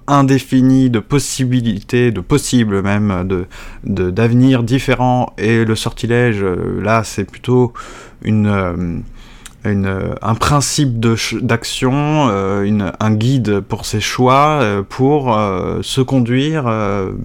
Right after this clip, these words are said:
de manière raisonnable, euh, ratio-, le plus rationnel possible. D'ailleurs, que ce soit dans Asimov ou dans Descartes, il s'agit, euh, bon, encore une fois, j'espère que ça vous choque pas que je rapproche, euh, que je rapproche comme ça deux auteurs qui,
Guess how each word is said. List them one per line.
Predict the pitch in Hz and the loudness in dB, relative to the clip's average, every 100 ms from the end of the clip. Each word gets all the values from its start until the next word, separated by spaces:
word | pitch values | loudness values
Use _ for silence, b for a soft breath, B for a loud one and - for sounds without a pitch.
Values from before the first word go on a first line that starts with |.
| - - - | -10 -16 -10
de | 117 | -2
manière | 104 110 107 | 0 0 0
raisonnable, | 117 117 117 117 131 143 131 123 B B B - | 0 2 2 2 2 0 -4 -6 B B B -2
euh, | 98 95 | 0 0
ratio-, | 117 120 - - | 0 0 -2 -2
le | 110 | -2
plus | 110 | 0
rationnel | 120 117 120 117 113 101 - | -2 0 2 2 0 -4 -6
possible. | 110 - 170 139 | -8 -4 -2 0
D'ailleurs, | 95 - | 0 -2
que | - | -6
ce | - | -6
soit | 101 107 | -2 -2
dans | 95 87 78 B B B - | -2 -2 -4 B B B -4
Asimov | 107 101 107 110 113 - - - | -2 0 0 0 0 -6 -10 -4
ou | 113 | -2
dans | 95 | 0
Descartes, | 92 95 120 - | -2 -2 -4 -4
il | 95 | -8
s'agit, | - 92 104 107 | -4 -4 -2 -2
euh, | 87 85 80 80 80 78 80 | -2 -2 -2 -4 -4 -6 -6
bon, | - 95 - - - - - - - | -4 -4 -6 -12 -18 -18 -20 -14 -8
encore | - | -2
une | 101 | -2
fois, | 98 123 117 104 | 0 2 2 2
j'espère | 90 - | -4 -6
que | - | -4
ça | 95 | -4
vous | |
choque | - 101 - | -6 -8 -4
pas | - 120 | -2 -2
que | - | -2
je | 90 | -6
rapproche, | 90 - 110 101 - | -6 -4 -4 -4 -6
euh, | 98 92 95 - B B B - | -4 -4 -4 -8 B B B -6
que | 104 | -2
je | 95 | 0
rapproche | 92 90 90 92 104 - 117 113 | 2 0 0 -2 -2 -2 0 -2
comme | - 95 | -4 -4
ça | - | -4
deux | 95 92 | -2 -2
auteurs | 98 117 - | -2 -4 -6
qui, | - 78 85 | -10 -8 -8